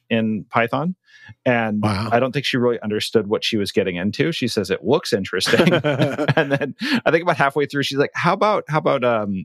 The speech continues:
Speaker 1: I do something with turtle instead?" And I said, "No, no, no, you gotta stay on the binary search. It's, it's way better than you think it's gonna be." Uh, <laughs> but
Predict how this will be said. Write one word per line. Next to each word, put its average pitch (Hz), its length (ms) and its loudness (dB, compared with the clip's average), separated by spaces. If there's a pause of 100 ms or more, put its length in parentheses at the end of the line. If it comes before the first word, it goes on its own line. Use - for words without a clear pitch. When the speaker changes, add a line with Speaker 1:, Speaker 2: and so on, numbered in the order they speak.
Speaker 1:
I 123 80 2
do 107 120 -2
something 113 220 0
with 98 140 -4
turtle 107 320 0
instead?" 98 260 0
And 80 80 -4
I 104 40 -4
said, 120 100 0
"No, 131 140 2
no, 127 80 -2
no, 113 60 -2
you 101 100 -4
gotta 117 160 0
stay 123 140 0
on 107 100 -2
the 98 40 -6
binary 98 360 -2
search. 92 280 -2
It's, - 380 -6
it's 107 180 0
way 117 220 2
better 113 240 -2
than 90 140 -8
you 92 80 -6
think 90 160 -4
it's - 160 -10
gonna - 160 -8
be." - 180 -8 (480)
Uh, 117 240 2
<laughs> 156 160 2 (920)
but 143 280 4